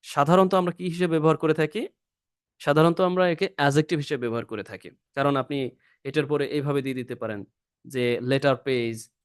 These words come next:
লেটার, আ, ডিসিশন মানে পরবর্তী সিদ্ধান্ত এইভাবে। But আমি এখানে সাবজেক্ট হিসেবে ব্যবহার করছি। তাহলে কাকে বোঝাচ্ছে? এই যে, যে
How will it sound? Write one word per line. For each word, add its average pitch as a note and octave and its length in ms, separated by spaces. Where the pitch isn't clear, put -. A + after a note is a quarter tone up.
লেটার, C3 540
আ, B2 440
ডিসিশন B2+ 500
মানে A#2 160
পরবর্তী C#3 420
সিদ্ধান্ত A#2 540
এইভাবে। C3+ 360
But D#3+ 140
আমি F3+ 260
এখানে G3+ 180
সাবজেক্ট F3+ 360
হিসেবে A#3 160
ব্যবহার D#3 260
করছি। - 280
তাহলে D3+ 220
কাকে D#3 320
বোঝাচ্ছে? A#2 480
এই C#3 100
যে, D3 120
যে D3 220